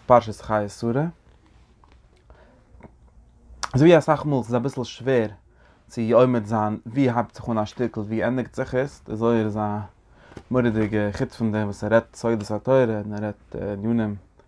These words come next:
פון קבלה, וואו דעם קבלה אין דער פחות איז, נעמען פון דעם, דער עיקר, זאך. איז ער אויך דער מורא'דיגע ספר פון דריש. האט א וועג פון דער אראפלייגן דער מעשה, פון דער אראפלייגן זיין,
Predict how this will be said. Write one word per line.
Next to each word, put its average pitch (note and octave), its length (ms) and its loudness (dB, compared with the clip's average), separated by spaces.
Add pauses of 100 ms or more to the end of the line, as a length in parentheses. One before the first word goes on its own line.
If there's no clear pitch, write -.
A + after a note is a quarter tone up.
(400)
פון A2 100 -8
קבלה, A#2+ 480 4
וואו G#2 100 -6
דעם G#2+ 200 -8
קבלה A#2 340 -2
אין A2 120 -4
דער G#2+ 80 -10
פחות A2 240 -12
איז, G#2 220 -12
נעמען A2 220 -4
פון A2 160 -8
דעם, A#2 220 0
דער A2 140 -4
עיקר, C3 340 2 (220)
זאך. A2+ 360 -2 (3000)
איז E3+ 100 8
ער E3+ 60 10
אויך E3+ 160 6
דער C#3+ 80 2
מורא'דיגע C3+ 440 2
ספר C3 440 0
פון A2 340 -6
דריש. A#2 420 -4 (1500)
האט A2+ 140 -4
א G2 40 -8
וועג A2+ 340 0
פון A2 120 -4
דער G#2+ 80 0
אראפלייגן A2 520 0
דער G#2+ 100 -4
מעשה, A2+ 440 -2
פון - 60 -16
דער A2 80 -6
אראפלייגן A2 400 -2
זיין, G2+ 240 -6